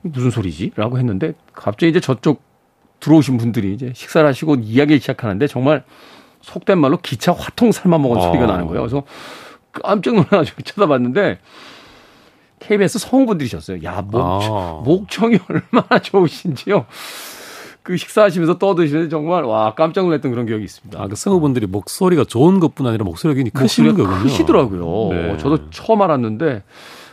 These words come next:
Speaker 1: 어찌됐건 저희도 기대를 하면서 자, 내일과 그 다음 주까지 이 화에 걸쳐서 저녁 여섯 시 십 분, 일곱 시 이렇게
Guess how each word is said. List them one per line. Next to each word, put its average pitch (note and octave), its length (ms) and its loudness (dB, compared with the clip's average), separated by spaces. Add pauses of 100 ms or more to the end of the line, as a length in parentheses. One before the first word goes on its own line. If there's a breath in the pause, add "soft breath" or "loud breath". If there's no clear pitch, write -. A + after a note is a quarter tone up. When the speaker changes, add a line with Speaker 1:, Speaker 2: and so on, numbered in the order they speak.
Speaker 1:
어찌됐건 B2+ 760 -2
저희도 B2 320 -6
기대를 C#3 400 2
하면서 F3+ 680 0 (600 loud breath)
자, A2 240 -4
내일과 D3+ 800 2
그 - 120 -10
다음 D#3+ 480 -2
주까지 A#2 440 -4
이 A2+ 180 0
화에 C#3 220 4
걸쳐서 G#2+ 300 -6
저녁 B2+ 280 -2
여섯 A#2+ 200 -4
시 - 140 -14
십 - 200 -20
분, B3+ 220 0
일곱 D3 320 2
시 - 160 -8
이렇게 G#2 160 -8